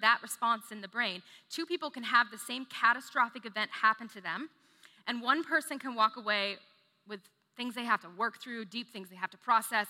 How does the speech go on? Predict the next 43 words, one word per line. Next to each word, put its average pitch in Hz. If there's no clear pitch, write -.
a 202
lot 214
of 214
healing 220
needs 202
to 202
happen, 196
but 208
they 226
don't 226
have 190
trauma. 254
And 220
the 208
other 262
person 240
experiencing 233
the 220
same 262
event 208
can -
walk 190
away 208
with 208
trauma. 269
And 220
the 220
reason 302
for -
that 185
is -
because 220
a 208
different 294
process 220
is 202
triggered 254
in 240
our 220
brain 196
by 185
the 175
experience 269